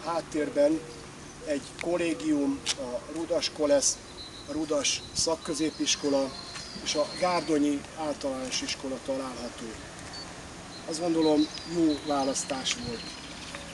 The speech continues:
Nagyon remélem, hogy felkelti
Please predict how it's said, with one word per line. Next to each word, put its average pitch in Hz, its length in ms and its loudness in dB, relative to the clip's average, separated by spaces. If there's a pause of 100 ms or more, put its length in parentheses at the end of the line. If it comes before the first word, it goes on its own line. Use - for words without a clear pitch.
(420)
Nagyon 170 240 4
remélem, 180 680 4 (600)
hogy 156 240 6 (1120)
felkelti 165 720 6